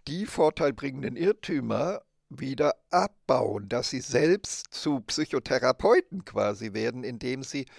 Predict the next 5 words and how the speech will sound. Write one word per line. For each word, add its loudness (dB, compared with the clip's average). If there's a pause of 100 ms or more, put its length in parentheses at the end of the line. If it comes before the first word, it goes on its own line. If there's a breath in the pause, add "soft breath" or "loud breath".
(220 loud breath)
ihre -6
ganze -2
Unternehmenspolitik 0
darauf 0
hinausläuft, -4